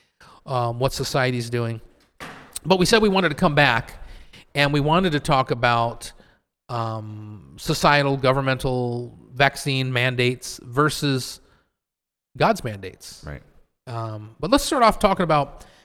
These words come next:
Speaker 1: um, personal choice.
Speaker 2: Yeah.
Speaker 1: Personal choice. Um, here's an article from Axios. New data on coronavirus vaccine effectiveness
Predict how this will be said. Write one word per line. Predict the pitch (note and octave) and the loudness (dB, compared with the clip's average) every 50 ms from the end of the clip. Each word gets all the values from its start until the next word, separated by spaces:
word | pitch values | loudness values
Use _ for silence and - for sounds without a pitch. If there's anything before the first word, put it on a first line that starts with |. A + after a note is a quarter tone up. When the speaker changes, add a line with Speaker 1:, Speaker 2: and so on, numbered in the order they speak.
| _ _ _ - | _ _ _ -4
Speaker 1:
um, | C3+ C3+ B2+ B2 A#2+ A2 A2+ _ _ _ _ _ _ _ - | -4 -2 -2 -4 -6 -10 -14 _ _ _ _ _ _ _ 2
personal | - G#3+ - - E3 C#3+ | 2 2 2 2 -4 -4
choice. | - - D#3+ C#3+ A2 - - - - - _ _ _ _ _ - - | 0 0 0 0 0 -6 -12 -16 -16 -18 _ _ _ _ _ -18 -14
Speaker 2:
Yeah. | D#2 D#2 D2+ | -12 -10 -4
Speaker 1:
Personal | D2+ - F#3 F3 - E3 C#3 | 0 0 0 0 -2 -6 -8
choice. | - - D3+ C3+ A2+ - - - - - _ _ _ _ _ _ _ _ _ _ _ _ - | -6 -6 -6 -6 -6 -10 -12 -16 -16 -20 _ _ _ _ _ _ _ _ _ _ _ _ -8
Um, | D3+ D3 C#3 C3+ C3 B2+ A#2+ A#2+ C3 - _ _ _ _ _ - | -4 -2 -2 -2 -2 -4 -8 -10 -12 -16 _ _ _ _ _ -8
here's | - G3+ G#3 | -4 -2 0
an | G#3 G3 | 2 2
article | E3+ E3+ - F3 D#3 | 0 0 0 -2 -2
from | D3 - C#3 C3+ | -2 -4 -8 -4
Axios. | - D3+ E3 - - - D3+ C#3 B2+ C3+ D3 - - - - - | 0 -2 -2 -2 -2 -4 -2 -2 -2 -2 -4 -6 -10 -16 -12 -4
New | C3+ E3 G#3 | -2 0 2
data | F3 F#3 F#3 F3 F#3 | 4 4 4 4 2
on | F3 D3+ D#3 C#3+ C#3+ C#3+ C#3+ C#3+ | 0 -2 -2 -2 -2 -2 -4 -6
coronavirus | - - - E3 E3 F3+ F#3 E3 E3 D#3+ D#3+ D#3+ D3 C#3 D3 | -8 -2 0 2 2 2 2 2 0 0 2 0 -2 -2 -2
vaccine | C#3 D3 C#3+ - - - - F3+ D#3+ C#3+ C3+ C3+ B2+ A2+ | -2 -2 -2 -2 -4 -8 -6 -4 -4 -4 -6 -8 -8 -10
effectiveness | C3+ - - G3 G#3 G#3 - D#3 B2 B2 B2 B2+ - - | -10 -4 0 0 0 0 0 -4 -6 -4 -8 -8 -10 -10